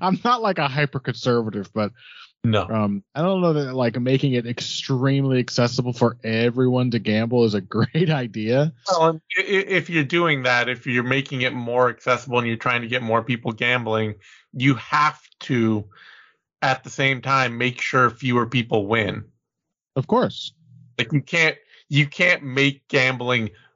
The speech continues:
Speaker 2: you can't make gambling more profitable for people
Speaker 1: Yeah,
Speaker 2: and
Speaker 1: yeah.
Speaker 2: get more people to do it at the same time.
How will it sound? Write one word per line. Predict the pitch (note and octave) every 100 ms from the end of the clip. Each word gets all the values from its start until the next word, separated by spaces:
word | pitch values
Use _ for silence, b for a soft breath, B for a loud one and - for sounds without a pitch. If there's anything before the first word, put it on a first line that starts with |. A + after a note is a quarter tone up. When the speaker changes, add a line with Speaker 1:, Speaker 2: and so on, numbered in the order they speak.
| -
Speaker 2:
you | C#3+
can't | C3+ F#3+ D#3
make | D3 C#3+
gambling | D3 C3 B2+ B2+
more | A#2 A2+ A#2 C3
profitable | B2 - A#2+ F3+ - A2 G#2
for | - A2+
people | - A2 - G#2+ F#2+ F#2+ b b b -
Speaker 1:
Yeah, | A#2
Speaker 2:
and | C#3
Speaker 1:
yeah. | C3+ D3+
Speaker 2:
get | - C#3+
more | A#2+ B2
people | _ _ - -
to |
do | A2 C3+ B2+
it | G#2+
at | A2
the |
same | B2 C3 A#2 A2
time. | A#2+ A#2+ G2 - -